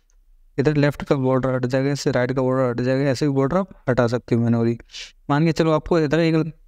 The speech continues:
यहाँ पर सामने एक लाइन ड्रॉ करनी है बस, है ना? तो आप क्या करोगे, आप सिर्फ यहाँ पे क्लिक किया तो ये देखो लाइन आगे दिख रही है और ओके कर दिया तो आगे एक लाइन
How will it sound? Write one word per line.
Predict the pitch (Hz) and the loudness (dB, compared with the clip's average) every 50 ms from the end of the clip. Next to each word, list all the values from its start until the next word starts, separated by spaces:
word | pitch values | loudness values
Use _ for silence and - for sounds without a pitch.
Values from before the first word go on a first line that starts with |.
| _ _ _ _ - - - - | _ _ _ _ -20 -14 -6 -2
यहाँ | 127 131 135 | -2 0 0
पर | 135 156 | 0 -2
सामने | - - 151 143 143 147 151 156 | 0 0 0 2 2 2 2 2
एक | 147 - | 2 2
लाइन | 147 131 131 135 139 139 131 | 2 2 2 2 2 2 2
ड्रॉ | 139 139 131 | 2 2 2
करनी | 127 127 117 113 117 | 2 2 2 4 2
है | 113 | 2
बस, | 110 117 107 - - | 2 0 -2 -2 -2
है | 143 | 0
ना? | 175 190 156 - _ - - _ _ _ _ - - _ - - | 0 0 -2 -4 _ -20 -20 _ _ _ _ -20 -20 _ -4 -2
तो | 151 | -2
आप | 143 - | 0 0
क्या | - 156 156 | 0 0 0
करोगे, | 147 147 135 131 156 208 240 - _ _ _ _ _ _ _ _ _ _ - | 2 2 0 0 0 -2 -4 -6 _ _ _ _ _ _ _ _ _ _ -2
आप | 143 147 143 | -2 -2 -2
सिर्फ | - 185 208 - - 170 | -4 -8 -8 -6 -4 -2
यहाँ | 147 120 131 147 | 0 0 0 0
पे | 143 165 180 | 2 2 0
क्लिक | 190 - - _ _ _ - 143 135 - | 0 -2 -10 _ _ _ -2 -2 -2 0
किया | - 160 156 170 | 0 0 0 2
तो | 160 175 | 2 2
ये | 156 147 | 0 0
देखो | 135 143 143 135 - 135 | 0 -2 -2 0 0 0
लाइन | 127 127 127 135 143 | 0 0 0 -2 0
आगे | 127 127 131 131 | 0 -2 -2 -2
दिख | 131 123 143 | -2 -2 -2
रही | 147 160 202 | -2 -2 -2
है | 247 - - _ _ - _ _ _ _ _ _ - - - - _ - - | -4 -6 -12 _ _ -20 _ _ _ _ _ _ -20 -20 -20 -20 _ -2 -2
और | 190 202 - - - - - | -2 -2 -2 -10 -10 -2 0
ओके | 139 123 123 120 | 2 2 2 2
कर | 123 120 | 2 0
दिया | 107 107 117 117 | 0 2 2 2
तो | 117 - 151 - - - - _ - - | 2 2 -2 -2 -4 -14 -20 _ -2 0
आगे | 131 123 135 143 | 2 2 2 2
एक | 151 160 | 2 2
लाइन | 139 127 135 175 226 | 2 2 2 -2 -4